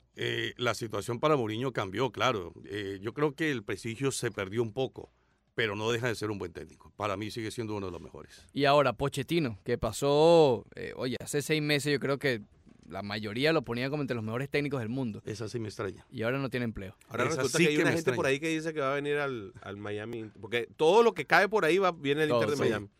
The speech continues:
Speaker 1: No, a mí me llama la atención eso. O sea,
Speaker 2: Claro.
Speaker 1: cuando yo vi la información, yo digo, "No puede ser". Pochettino, que era justamente la reflexión que hacías,
Speaker 2: Ujú.
Speaker 1: el técnico, el,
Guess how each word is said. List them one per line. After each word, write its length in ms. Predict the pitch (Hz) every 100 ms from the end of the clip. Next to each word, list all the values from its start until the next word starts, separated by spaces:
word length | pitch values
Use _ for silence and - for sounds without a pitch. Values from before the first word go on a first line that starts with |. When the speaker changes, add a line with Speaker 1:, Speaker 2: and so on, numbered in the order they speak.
| -
Speaker 1:
No, 140 | 160
a 60 | 135
mí 100 | 135
me 140 | 185
llama 160 | 196 208
la 80 | 175
atención 340 | 135 - 151
eso. 240 | 208 104
O 140 | 90 87
sea, 140 | 135
Speaker 2:
Claro. 100 | 110
Speaker 1:
cuando 200 | 113 110
yo 460 | 104 123 165 208 -
vi 260 | - 113 131
la 80 | 185
información, 540 | 147 123 101 - 117
yo 80 | 104
digo, 120 | 104
"No 120 | 85
puede 240 | 90 104 98
ser". 260 | 110 113 - _ _ _ -
Pochettino, 680 | 117 107 113 101 135 151 123
que 140 | 110
era 160 | 113 98
justamente 500 | - 117 147 131 123
la 120 | 131 120
reflexión 380 | 104 107 120
que 100 | 107
hacías, 360 | 104 113 87 - _ -
Speaker 2:
Ujú. 220 | 104 98
Speaker 1:
el 180 | 98 98
técnico, 540 | 135 135 143 123 127 113
el, 120 | 117